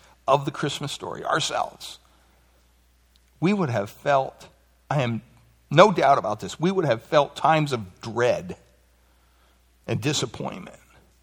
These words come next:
and even panic. I mean, think about it.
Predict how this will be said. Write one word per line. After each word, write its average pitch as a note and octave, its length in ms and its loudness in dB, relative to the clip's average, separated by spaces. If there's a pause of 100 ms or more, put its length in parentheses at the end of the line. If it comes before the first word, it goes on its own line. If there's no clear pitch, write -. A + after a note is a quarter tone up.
(880)
and C3+ 140 2
even C#3+ 200 0
panic. - 720 -6 (1700)
I F3 60 6
mean, G3 180 6
think - 420 2
about - 280 -6
it. - 240 -20